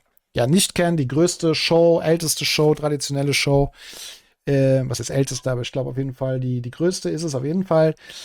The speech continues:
ähm, ist am Start. Jetzt, ähm, startet sie diese Woche, geht ein paar Tage.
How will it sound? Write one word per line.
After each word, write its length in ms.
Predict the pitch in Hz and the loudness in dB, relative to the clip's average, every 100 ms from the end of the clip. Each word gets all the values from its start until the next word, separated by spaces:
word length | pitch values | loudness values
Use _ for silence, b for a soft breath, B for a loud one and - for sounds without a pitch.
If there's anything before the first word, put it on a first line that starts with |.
| B B - | B B 2
ähm, 500 | 147 147 143 143 190 - | 4 4 4 0 -2 -2
ist 680 | 151 139 131 - - - | 2 4 4 0 -2 -2
am 100 | - | -2
Start. 400 | 131 - 180 220 | 0 2 2 2
Jetzt, 380 | 160 208 - - | 2 2 0 -6
ähm, 320 | 196 175 175 175 | -6 -4 -4 -4
startet 360 | - 185 185 | -2 0 0
sie 100 | 175 | -2
diese 260 | 165 165 151 | 0 0 2
Woche, 400 | 165 185 175 156 _ - | 2 4 2 2 _ -2
geht 140 | 156 | 0
ein 80 | 156 | 0
paar 180 | - 156 | 0 0
Tage. 480 | 156 151 151 165 | 2 2 4 2